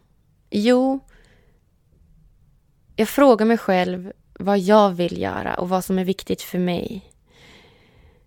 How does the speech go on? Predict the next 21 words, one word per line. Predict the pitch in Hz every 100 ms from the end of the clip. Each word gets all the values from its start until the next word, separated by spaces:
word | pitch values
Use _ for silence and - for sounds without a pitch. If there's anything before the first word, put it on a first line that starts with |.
| _ _ _ _ _ _ _ _ _ _ _
Och | - 262
är |
det | 254
svårt | - 208 247 294 - - -
när | 240
tankarna | 220 226 214 196 202 208
snurrar | 208 190
omkring | 196 202 - 202 202
i |
huvudet, | 208 190 185 202
så | - 202 202 - -
ett | -
tips | 320 - -
är | 220
att | -
skriva | - 226 247
ner. | 269 285 - 240 233 - - - - _ _ _ _ _ -
Jag | 226
älskar | - 240 202 - 262
att | 214
skriva. | - 190 196 - -